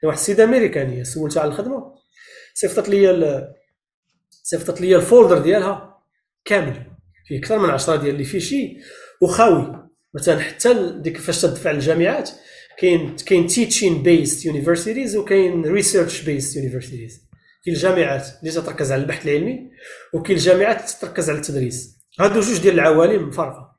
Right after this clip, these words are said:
انا هذه اللي فيها تتركز على التدريس، يعني هنا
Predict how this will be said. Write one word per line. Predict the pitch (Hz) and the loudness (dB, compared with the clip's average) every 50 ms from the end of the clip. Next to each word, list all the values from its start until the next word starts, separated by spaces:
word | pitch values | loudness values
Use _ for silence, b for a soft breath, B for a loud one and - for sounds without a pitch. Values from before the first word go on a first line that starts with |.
| _ _ - | _ _ -4
انا | 175 190 185 175 | -2 0 0 0
هذه | 175 175 190 | 0 -2 -2
اللي | 185 175 | -4 -6
فيها | 170 - 196 202 | -4 -2 -2 -2
تتركز | 190 170 170 - - - 147 131 | -2 -4 -8 -10 -10 -14 -12 -10
على | 131 135 | -10 -10
التدريس، | 135 - 131 123 113 113 - - - _ _ _ _ _ _ _ _ _ _ _ _ _ _ _ _ - | -10 -12 -12 -12 -12 -12 -14 -16 -20 _ _ _ _ _ _ _ _ _ _ _ _ _ _ _ _ -8
يعني | 135 131 143 135 131 131 | -8 -6 -4 -4 -4 -2
هنا | 165 220 254 254 233 196 - B B | -2 0 0 0 -2 -4 -6 B B